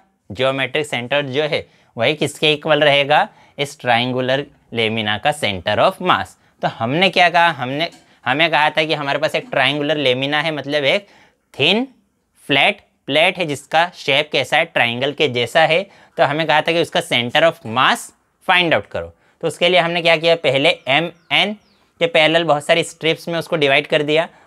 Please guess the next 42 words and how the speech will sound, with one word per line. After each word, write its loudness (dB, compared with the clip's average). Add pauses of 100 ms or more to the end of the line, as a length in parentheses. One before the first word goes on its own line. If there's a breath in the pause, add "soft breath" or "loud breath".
और -4
कहा 2
कि -2
इस -4
वाली 2
स्ट्रिप -4
का 2
center 0
of -4
mass -2
इसके -4
मिड -4
पॉइंट -6
पर, -4 (460 soft breath)
इस -2
वाली 2
स्ट्रिप -4
का 2
center -2
of 0
mass -4
इसके -4
मिड -4
पॉइंट -8
पर, 2
इन -4
सभी 0
center 0
of -2
mass 0
को, 2 (840 soft breath)
इन 2
सभी 2
पॉइंट्स 0
को 0
हमने 0
ऐड 0
कर 0
दिया। 4
तो -2
हमने -4
कहा 0